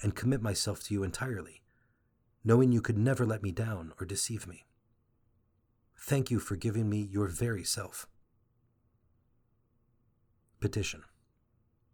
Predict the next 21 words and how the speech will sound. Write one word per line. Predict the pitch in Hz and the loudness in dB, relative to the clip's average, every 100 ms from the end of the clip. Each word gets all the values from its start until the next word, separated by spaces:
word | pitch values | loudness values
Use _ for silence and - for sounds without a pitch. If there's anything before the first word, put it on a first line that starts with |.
| _ _ _ _ _ | _ _ _ _ _
Lord | 113 107 | 2 2
Jesus, | 107 90 82 - _ _ _ _ _ | 0 -2 -2 -4 _ _ _ _ _
grant | 123 147 | 2 4
me | 139 | 2
the | 120 | 2
courage | - 113 107 - | 6 6 6 -2
to | 92 | 0
bear | 104 | 0
witness | 98 131 104 - | 2 0 0 -2
to | - | -4
you | 85 78 - - | -10 -10 -18 -8
as | 90 | -6
the | 101 | -4
Messiah. | 92 - 107 - - _ _ _ _ _ _ _ _ _ _ _ _ _ _ _ _ _ _ _ _ | -2 -2 -4 -6 -12 _ _ _ _ _ _ _ _ _ _ _ _ _ _ _ _ _ _ _ _
First | - 147 - | -2 0 0
reflection. | 104 95 - - - - _ _ _ _ _ _ _ _ | -2 -4 -6 -10 -14 -20 _ _ _ _ _ _ _ _
According | 117 - 143 135 | 2 6 6 6
to | 120 | 4
the | 104 | 2
latest | 104 104 98 - | 2 2 -2 0
poll. | - | 0